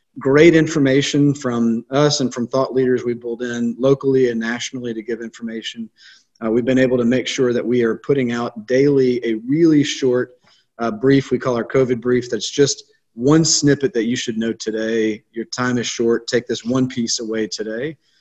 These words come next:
Um, and then we've done, Liz's team, we'll hear about this more, but Liz's team has done some amazing work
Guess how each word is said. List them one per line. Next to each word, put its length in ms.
Um, 320
and 120
then 100
we've 160
done, 320
Liz's 320
team, 300
we'll 100
hear 160
about 180
this 160
more, 240
but 120
Liz's 260
team 220
has 80
done 180
some 160
amazing 640
work 380